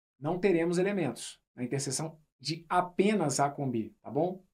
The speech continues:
Nessa interseção aqui, olha, elementos que sejam apenas de A e B, a gente não tem.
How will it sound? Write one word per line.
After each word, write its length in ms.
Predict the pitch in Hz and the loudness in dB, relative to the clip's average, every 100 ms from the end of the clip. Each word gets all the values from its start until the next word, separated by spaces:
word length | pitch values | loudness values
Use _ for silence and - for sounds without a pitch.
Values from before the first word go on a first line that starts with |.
| - | -8
Nessa 320 | 131 170 175 | 0 2 2
interseção 600 | 175 170 151 147 - 147 | -4 -4 -4 -4 -4 -4
aqui, 180 | 135 127 | -6 -4
olha, 160 | 113 | -2
elementos 320 | 110 120 139 143 | -2 -2 -4 -6
que 80 | |
sejam 260 | - 147 151 | -4 -2 0
apenas 640 | 147 151 - 190 208 170 | -2 -4 -2 0 0 -2
de 140 | 143 147 | 2 4
A 160 | 156 | 4
e 80 | 156 | 4
B, 340 | 139 131 110 - _ _ _ _ _ _ _ _ _ _ | 2 2 0 -8 _ _ _ _ _ _ _ _ _ _
a 80 | 123 | -8
gente 240 | 110 110 143 | -6 -4 -4
não 100 | 170 | -2
tem. 320 | - 113 | 0 -2